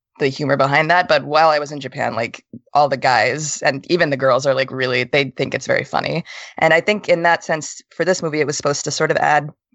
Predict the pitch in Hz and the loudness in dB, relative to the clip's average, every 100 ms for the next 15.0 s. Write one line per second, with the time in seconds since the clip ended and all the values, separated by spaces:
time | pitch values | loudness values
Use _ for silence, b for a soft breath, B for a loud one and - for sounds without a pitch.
0 | - - 180 170 165 143 170 180 190 196 | -10 -4 0 2 2 0 0 0 0 -6
1 | - 160 160 151 - 165 156 143 135 _ | -8 -2 -2 0 0 2 2 0 -2 _
2 | _ _ 156 170 156 139 135 - 160 143 | _ _ 2 2 2 -4 -6 -4 -4 -2
3 | 147 143 151 139 147 135 131 131 - - | -4 -2 -4 -4 -6 -2 -4 -4 -12 -20
4 | _ _ - 151 - - 143 151 151 151 | _ _ -4 0 0 0 0 4 4 2
5 | - - - 147 139 147 147 147 147 151 | 0 -6 0 -2 2 0 0 -2 -4 -6
6 | B B B B B _ 151 139 123 _ | B B B B B _ 0 0 -2 _
7 | _ 143 156 143 120 113 - _ 160 - | _ -2 2 4 4 -2 -4 _ -2 -2
8 | - 147 135 160 170 143 131 139 - 180 | -2 -2 2 0 2 0 2 0 0 0
9 | 185 170 - 175 190 196 190 208 214 160 | 2 0 -2 -4 -2 -2 0 -4 0 -2
10 | - 160 156 139 139 131 135 117 - 131 | 0 2 4 4 2 -2 -2 -6 0 0
11 | 131 B B B - 185 190 185 - _ | 0 B B B 2 2 2 -4 -20 _
12 | - _ _ - 175 _ - 190 202 196 | -12 _ _ -4 -4 _ -2 0 0 0
13 | 170 170 - 156 151 175 151 143 - 160 | -2 0 2 2 0 -4 0 0 0 -2
14 | 156 147 147 147 147 143 - 143 139 139 | 0 -2 -2 0 0 -2 -2 -2 -2 -6